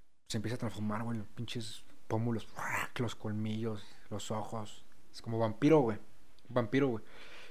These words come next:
Y en ese tráiler, güey, se ve, en, en el tráiler de Morbius,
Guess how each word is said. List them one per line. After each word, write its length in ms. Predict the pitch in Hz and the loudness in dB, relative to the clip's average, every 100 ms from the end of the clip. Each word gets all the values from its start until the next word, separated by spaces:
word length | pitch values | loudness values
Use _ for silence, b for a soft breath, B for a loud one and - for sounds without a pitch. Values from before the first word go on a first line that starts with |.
| - | 4
Y 100 | 123 | 8
en 100 | 135 | 10
ese 160 | 180 | 8
tráiler, 400 | 160 165 165 165 | 12 12 12 12
güey, 220 | 160 180 185 B B B - | 12 8 6 B B B -8
se 240 | - 117 | 4 6
ve, 180 | 113 - | 6 4
en, 80 | 113 | 4
en 200 | 131 113 | 4 4
el 100 | 110 | 6
tráiler 320 | 127 135 151 | 8 10 12
de 100 | 139 | 12
Morbius, 500 | 127 131 143 214 - | 12 10 10 6 2